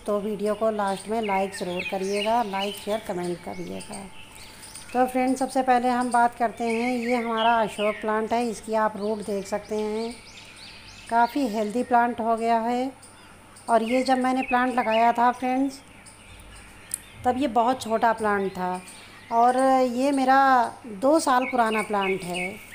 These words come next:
दो साल इसको हुए हैं लगभग जब मैंने इसको लगाया है और आप देख सकते हैं काफ़ी green plant है। और इसकी जो है <clears throat> ज़्यादा care भी हमें नहीं करना पड़ती है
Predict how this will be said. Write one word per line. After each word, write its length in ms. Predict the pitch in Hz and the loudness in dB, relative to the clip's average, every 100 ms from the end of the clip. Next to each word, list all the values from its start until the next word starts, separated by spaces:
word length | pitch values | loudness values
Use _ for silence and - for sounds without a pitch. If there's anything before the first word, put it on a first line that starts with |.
| - | -4
दो 180 | 208 277 | 2 2
साल 240 | 294 277 269 | 4 2 2
इसको 260 | - 294 | 0 0
हुए 220 | 269 233 233 | 2 2 0
हैं 180 | 233 | 0
लगभग 380 | 247 233 240 233 | 0 0 0 0
जब 100 | 247 | -2
मैंने 260 | 240 240 247 | -4 -4 -6
इसको 240 | 240 - 247 | -8 -4 -2
लगाया 400 | 240 233 233 247 | 0 2 2 2
है 280 | 247 269 311 - - - - - - - | 2 0 -4 -12 -18 -16 -16 -16 -18 -4
और 120 | 247 | 2
आप 140 | 233 240 | 4 4
देख 260 | 208 233 | 2 0
सकते 260 | 240 262 262 | 0 -4 -4
हैं 160 | 247 277 | -4 -2
काफ़ी 320 | 247 214 247 | 0 0 -2
green 320 | 214 226 240 247 | -6 -4 -4 -4
plant 420 | 240 240 240 240 | -2 0 -2 -2
है। 260 | 247 277 311 - - - - - | -2 -2 -4 -12 -20 -20 -16 -4
और 280 | 240 240 240 254 - - | 2 2 4 0 -2 -8
इसकी 380 | 320 240 - 330 | -8 -6 0 2
जो 120 | 311 320 | 4 2
है 300 | 277 294 339 | 2 4 2
<clears throat> 1200 | 349 - - - - 339 302 233 - - - - | 0 -8 -18 -12 -6 -4 -4 -6 -16 -20 -20 -4
ज़्यादा 260 | 214 247 302 | 2 4 4
care 320 | 311 262 269 | 2 2 2
भी 140 | 294 311 | 4 2
हमें 240 | 285 302 | 2 0
नहीं 260 | 294 277 294 | 0 0 0
करना 340 | 294 277 277 | 2 2 2
पड़ती 400 | 277 277 269 285 | 2 2 2 0
है 320 | 277 285 285 | 2 2 2